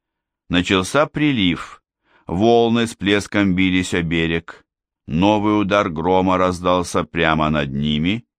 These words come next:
и внезапно небеса распахнулись. На землю посыпались капли дождя. Они вместе побежали в укрытие.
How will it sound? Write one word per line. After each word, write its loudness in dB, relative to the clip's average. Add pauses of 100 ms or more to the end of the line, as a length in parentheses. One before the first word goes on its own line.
(680)
и 0
внезапно 0
небеса 0
распахнулись. -4 (420)
На 2
землю 0
посыпались -4
капли 0
дождя. -2 (680)
Они 2
вместе -2
побежали 0
в -2
укрытие. -4